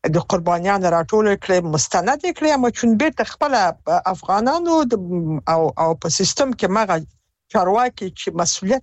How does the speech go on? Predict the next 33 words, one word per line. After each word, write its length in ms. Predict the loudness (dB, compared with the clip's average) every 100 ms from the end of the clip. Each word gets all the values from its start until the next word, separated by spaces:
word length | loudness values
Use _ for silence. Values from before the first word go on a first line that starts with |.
| -2
د 100 | -2
همدغه 360 | 0 0 0
جرایم 480 | 2 2 2 2 2
درلودو، 500 | 0 0 0 0 2
هغوی 300 | 2 2 2
نه 120 | 0 -4
غوښتل 280 | -4 -6
چې 120 | -4 -2
محکمه 500 | -2 -2 -2 0 0
سي 160 | 0
یا 120 | 0 2
جوابګویه 640 | 2 0 0 0 0 0
سي. 240 | 0 -2 -4 -12 -16 -2
خو 60 | 0
بالاخره 680 | 2 0 0 0 2 2 0 -2 -2 -2
هغه، 400 | 0 2 2 -2 -6
م، 80 | -2
م، 1000 | 0 0 -2 -2 0 0 2 2 0 0
گزارش 720 | 0 2 2 2 2 0 0
یا 220 | 2 2
هغه، 320 | 0 0 0 -2
م، 220 | -6 -8 -4 -2 0 0
راپور 360 | 0 0 0 0
عملته 420 | -2 -2 0 -2 -2 -12 _ _
خاموشه 560 | _ 0 2 0 0 0
یا، 280 | 2 0 0
آه، 60 | 0
آه، 580 | 2 0 0 -2 -2 -4 -6 -4
بسته 280 | -4 -2 -4
پاتې 360 | -2 -6 -8 -18 -10
شو. 60 | -10 -10 _ _ _ -2
آه، 320 | 2 2 0 0
نو 380 | 2 2 2